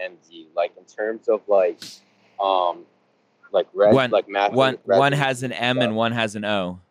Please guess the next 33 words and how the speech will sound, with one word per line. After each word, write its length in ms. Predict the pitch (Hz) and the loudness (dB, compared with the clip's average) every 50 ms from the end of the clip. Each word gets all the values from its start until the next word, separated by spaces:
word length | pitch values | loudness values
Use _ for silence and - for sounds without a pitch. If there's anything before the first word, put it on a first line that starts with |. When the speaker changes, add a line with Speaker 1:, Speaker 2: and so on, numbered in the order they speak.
| - | -16
Speaker 1:
<laughs> 520 | - 180 175 - - - - - 156 110 - _ _ _ _ _ _ _ _ _ _ | -14 -14 -14 -12 -10 -8 -4 0 0 0 0 _ _ _ _ _ _ _ _ _ _
So 320 | _ - 139 123 127 123 98 | _ 4 6 6 8 6 4
do 180 | 104 - - 123 | 0 -2 0 0
you 60 | 123 | 0
think 240 | - - 147 135 - | 2 2 0 2 2
it 60 | 135 | 2
really 300 | 98 95 107 110 110 110 | 2 4 4 4 4 4
makes, 340 | 104 104 104 101 - - - _ - | 2 0 -2 -2 -4 -6 -10 _ 2
um, 380 | 107 101 98 95 92 92 95 - | 4 4 4 4 2 0 -2 -4
a 60 | 92 _ - | -10 _ -10
huge 240 | 104 98 87 - | -10 -10 -10 -8
difference, 680 | - - 92 92 _ - 107 107 107 107 - - - _ _ _ _ _ _ _ _ _ _ _ _ _ _ _ - 101 | -4 -2 -2 -2 _ -2 -4 -2 -2 -4 -6 -12 -20 _ _ _ _ _ _ _ _ _ _ _ _ _ _ _ -8 -4
um, 340 | 95 92 90 87 85 87 85 _ - 98 | -2 0 0 0 -2 -4 -8 _ -8 -8
at 120 | 95 - | -6 -2
the 80 | 98 92 | -2 -2
end 120 | 92 95 | -2 -2
of 80 | 87 82 | -6 -8
the 60 | 87 | -8
day? 280 | 80 87 90 90 87 87 - | -4 -2 0 0 0 0 -2
Speaker 2:
Big, 180 | - 170 156 _ _ _ - | -6 -6 -6 _ _ _ -8
big 180 | 156 160 156 | -8 -6 -6
picture, 540 | - 165 156 - - 165 170 170 170 196 - _ _ _ - | -6 -6 -4 -4 -2 -2 0 0 0 -2 -6 _ _ _ -6
no. 360 | 95 107 110 95 78 64 73 - _ _ - | -2 0 0 0 0 -4 -8 -14 _ _ -8
Speaker 1:
Uh-huh. 220 | - 98 98 127 | -8 -4 -2 -2
Speaker 2:
A-, 140 | - - - | -2 -2 -2
and 120 | 135 135 131 - | -4 -4 -4 -2
I 160 | 123 139 156 | 0 0 2
Speaker 1:
Okay. 140 | 160 - - | 2 0 0
Speaker 2:
typically 480 | 160 147 110 147 120 - 143 135 127 120 | -2 -2 -2 -4 -4 0 2 2 2 2
speak 520 | - - - - - - 127 127 123 - | 0 -4 -6 -6 -4 -2 -2 -2 -4 -6
in 220 | - 123 120 104 - | -10 -10 -10 -8 -4
big 240 | - 117 110 87 - | -4 -4 -4 -4 -8
picture. 460 | - 104 - - - - - - - | -10 -10 -8 -6 -6 -8 -8 -12 -16